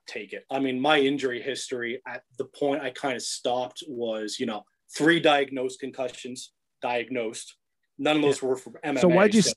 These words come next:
Speaker 2: so why'd you stop? I'm gonna ask you again 'cause you probably forgot <laughs> the original
Speaker 1: <laughs>
Speaker 2: question.
Speaker 1: I just, it was, it was, I just, my body couldn't take it.
Speaker 2: Yeah,
Speaker 1: Just
Speaker 2: no, I'm, yeah, I, I, yeah, the, the concussions, they, those add up really, really quick.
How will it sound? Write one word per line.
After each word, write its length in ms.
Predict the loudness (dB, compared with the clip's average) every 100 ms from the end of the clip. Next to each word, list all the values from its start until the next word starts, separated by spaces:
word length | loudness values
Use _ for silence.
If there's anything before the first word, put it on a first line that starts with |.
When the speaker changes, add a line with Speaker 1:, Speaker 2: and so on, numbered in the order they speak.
| -4
Speaker 2:
so 180 | 4 6
why'd 260 | 8 6 4
you 60 |
stop? 360 | 4 4 4 4
I'm 160 | 4
gonna 160 | 4 4
ask 260 | 4 2 0
you 80 |
again 220 | 2 2 4
'cause 180 | 2 0
you 60 |
probably 280 | 2 4 2
forgot 480 | 0 -2 0 0 2
<laughs> 640 | -2 -2 2 2 2 -4 0
the 100 | 0
original 460 | 2 4 4 4
Speaker 1:
<laughs> 0 |
Speaker 2:
question. 540 | 2 2 -4 -16 -10 -10 _ -6 -4 0
Speaker 1:
I 160 | 2 4
just, 240 | 2 2
it 180 | -2 0
was, 420 | 2 2 0 -4 -4 2
it 140 | 4
was, 220 | 4 0
I 160 | 0 -2
just, 180 | 0 0
my 100 | 2
body 220 | 2 0
couldn't 200 | -8 -10
take 120 | -16
it. 60 | -18 _ _ 0
Speaker 2:
Yeah, 140 | 2 0
Speaker 1:
Just 120 | -2
Speaker 2:
no, 80 | -2
I'm, 360 | 0 0 -2
yeah, 240 | -2 -2 0
I, 480 | 0 0 -2 -2 0
I, 200 | 0 -4
yeah, 300 | -4 -4 -4 -6 -4
the, 220 | -4 -4 -8
the 80 | -6
concussions, 800 | -6 -2 -4 -2 -4 -4 -8 -4
they, 220 | -2 -2 -4
those 280 | -2 -2 -2
add 200 | -4 -2
up 180 | -4 -6
really, 600 | -10 -8 -6 -6 -6 -8
really 260 | -8 -8 -10
quick. 280 | -12 -12